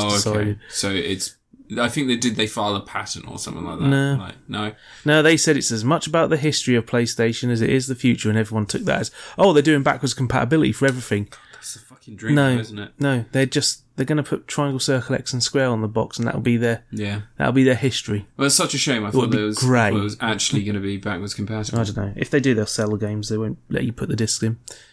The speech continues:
Speaker 1: No, they will let you put the disc in.
Speaker 2: Nah.
Speaker 1: It'd be pointless to make it so it couldn't read a fucking C D, a D V D, a Blu-ray, and a
Speaker 2: No, no,
Speaker 1: Yeah.
Speaker 2: they'd, they'd do that. It could read 'em. It just, they just won't make it do it.
Speaker 1: Hmm.
Speaker 2: They make you buy the games.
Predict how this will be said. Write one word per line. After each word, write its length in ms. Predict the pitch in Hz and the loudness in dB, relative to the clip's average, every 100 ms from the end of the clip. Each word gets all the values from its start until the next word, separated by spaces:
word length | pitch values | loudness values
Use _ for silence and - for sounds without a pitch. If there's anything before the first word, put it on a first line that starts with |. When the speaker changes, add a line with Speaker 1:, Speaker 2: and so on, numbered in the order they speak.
| _ - | _ -14
Speaker 1:
No, 220 | 185 185 160 | -4 -2 2
they 140 | 208 | 2
will 180 | 226 165 | 2 2
let 140 | 104 | 0
you 100 | 65 | -4
put 120 | - | -8
the 60 | 71 | -10
disc 340 | - 76 - 90 | -10 -6 -6 -4
in. 220 | 95 117 - | -8 -10 -10
Speaker 2:
Nah. 240 | 120 113 | -10 -8
Speaker 1:
It'd 100 | 143 | -8
be 120 | 151 160 | -6 -4
pointless 400 | 185 131 98 - | -2 -2 -2 -2
to 60 | |
make 180 | 101 101 | -4 -6
it 80 | - | -6
so 120 | 104 | -6
it 120 | 76 | -4
couldn't 220 | 117 98 | -6 -4
read 140 | 90 92 | -6 -8
a 40 | |
fucking 340 | - 104 - 95 | -8 -10 -8 -4
C 300 | - 95 90 | -2 -2 -2
D, 260 | 92 92 | -4 -4
a 40 | 92 | -6
D 180 | 92 | -6
V 120 | 87 90 | -6 -6
D, 200 | 87 85 | -6 -8
a 40 | |
Blu-ray, 480 | 73 90 90 87 90 | -8 -10 -8 -10 -10
and 120 | 92 | -10
a 220 | 92 95 - _ _ _ _ _ _ _ _ _ - | -10 -12 -16 _ _ _ _ _ _ _ _ _ -2
Speaker 2:
No, 160 | 185 | 2
no, 60 | 165 | 2
Speaker 1:
Yeah. 60 | 151 | 0
Speaker 2:
they'd, 140 | 170 160 _ | -2 -4 _
they'd 160 | 160 - | -2 0
do 120 | 107 | 0
that. 120 | - | 0
It 40 | - | 2
could 160 | 208 | 2
read 180 | 117 143 | 2 2
'em. 200 | 110 127 _ | 0 -2 _
It 20 | 123 | -2
just, 240 | 120 - | -2 0
they 80 | 117 | -2
just 140 | 113 | 0
won't 140 | 113 - | -4 0
make 240 | 127 131 | -2 0
it 260 | - - - | -6 -6 -4
do 140 | 110 104 | -2 -2
it. 80 | _ _ _ | _ _ _
Speaker 1:
Hmm. 440 | 101 95 95 98 98 - | -10 -8 -8 -8 -6 -2
Speaker 2:
They 60 | |
make 100 | 123 | 0
you 80 | 113 | 2
buy 160 | 120 117 | 2 2
the 80 | |
games. 400 | 113 127 104 - | 2 0 -2 -6